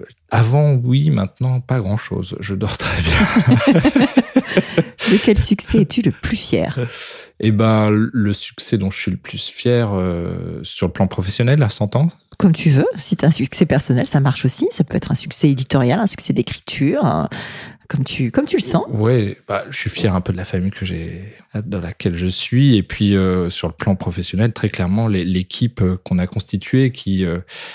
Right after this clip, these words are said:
Speaker 1: là, on est en train de devenir une entreprise à mission. Donc, il y a beaucoup de militantisme aussi pour, euh, avoir des enjeux sociétaux, des enjeux environnementaux
Speaker 2: Ça va
Speaker 1: aussi.
Speaker 2: être quoi la mission d'Alternego ? Tu peux le dire ou c'est
Speaker 1: Oui.
Speaker 2: trop tôt ?
Speaker 1: Non, non, c'est,
Speaker 2: Vas-y.
Speaker 1: euh, contribuer au mieux travailler ensemble.
Speaker 2: Contribuer au mieux travailler ensemble.
Speaker 1: Voilà.
Speaker 2: C'est une jolie phrase.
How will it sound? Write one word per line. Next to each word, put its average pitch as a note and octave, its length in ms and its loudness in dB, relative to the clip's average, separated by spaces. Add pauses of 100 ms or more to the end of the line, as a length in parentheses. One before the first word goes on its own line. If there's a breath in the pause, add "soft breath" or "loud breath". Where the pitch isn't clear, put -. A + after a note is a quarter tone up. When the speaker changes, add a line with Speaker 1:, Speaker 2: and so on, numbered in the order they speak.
(120)
Speaker 1:
là, G2 140 2
on F#2+ 80 6
est - 20 4
en E2+ 100 2
train F#2 180 0
de F2 120 2
devenir F#2 400 0
une F2+ 100 0
entreprise F2+ 400 -2
à D#2+ 60 -2
mission. C3+ 540 2 (140)
Donc, G#2+ 180 2
il G#2 40 2
y G2+ 40 6
a F2+ 40 4
beaucoup G#2+ 240 2
de C3 60 4
militantisme A2 720 2
aussi - 240 -4
pour, F2+ 320 -2
euh, E2 180 -2
avoir F#2 220 2
des E2+ 120 0
enjeux F2 380 2
sociétaux, A2+ 800 0
des F2 180 -6
enjeux E2 240 -6
environnementaux F#2 560 2
Speaker 2:
Ça A2+ 60 4
va F#3 60 6 (100)
Speaker 1:
aussi. - 80 0
Speaker 2:
être - 20 -2
quoi G3 160 4
la F#3 100 6
mission D#3+ 280 2
d'Alternego ? E3+ 480 4 (160)
Tu - 80 -8
peux G3+ 100 4
le F3+ 60 6
dire C4+ 160 2
ou - 20 2
c'est G3+ 140 4
Speaker 1:
Oui. B2 80 6
Speaker 2:
trop G3 100 4
tôt ? G3+ 140 -2 (160)
Speaker 1:
Non, B2 100 4
non, B2 160 2
c'est, - 180 0
Speaker 2:
Vas-y. F3 300 6
Speaker 1:
euh, - 120 -8 (180)
contribuer A#2 440 2
au G#2+ 120 4
mieux A2 160 4
travailler G#2 320 0
ensemble. F#2 440 -4
Speaker 2:
Contribuer A#3 460 2
au G3 60 6
mieux F3+ 180 6
travailler F3 320 2
ensemble. E3+ 300 0
Speaker 1:
Voilà. D#3 220 0
Speaker 2:
C'est - 180 -2
une D#3+ 60 2
jolie D#3 200 -2
phrase. - 340 -4